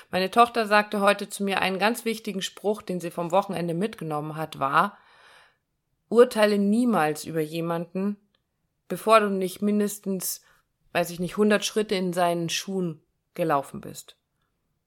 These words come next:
Weil du einfach keine Ahnung davon hast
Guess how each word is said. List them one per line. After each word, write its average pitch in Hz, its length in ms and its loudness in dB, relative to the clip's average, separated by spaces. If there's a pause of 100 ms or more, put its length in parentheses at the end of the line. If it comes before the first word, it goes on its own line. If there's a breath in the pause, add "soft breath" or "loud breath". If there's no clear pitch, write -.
(600)
Weil 185 140 0
du 185 100 0
einfach 196 320 0
keine 196 340 0
Ahnung 180 280 2
davon 139 340 -10
hast - 360 -14